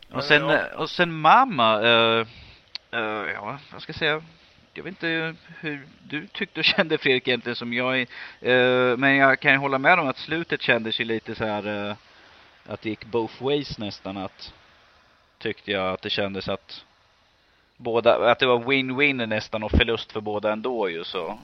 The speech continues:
Speaker 2: Precis.
Speaker 1: Eh, det var ju sorgligt, och sen var det på samma sätt, så fick man tänka sig att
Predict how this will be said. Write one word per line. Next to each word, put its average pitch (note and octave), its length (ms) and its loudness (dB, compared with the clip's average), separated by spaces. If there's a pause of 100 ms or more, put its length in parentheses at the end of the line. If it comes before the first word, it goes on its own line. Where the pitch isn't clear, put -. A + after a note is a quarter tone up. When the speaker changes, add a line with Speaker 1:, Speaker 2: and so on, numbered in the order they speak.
Speaker 2:
Precis. - 580 -18 (360)
Speaker 1:
Eh, A2 180 -2
det A2 160 0
var B2 200 2
ju A#2 320 0
sorgligt, C3+ 460 -2
och B2+ 120 -6
sen C3 100 -2
var B2 80 -6
det A#2+ 100 -4
på A#2 180 -6
samma B2 240 0
sätt, B2 200 -2
så A#2 80 -10
fick B2 160 -12
man A#2+ 100 -4
tänka A#2 240 -2
sig A2 160 0
att - 240 -6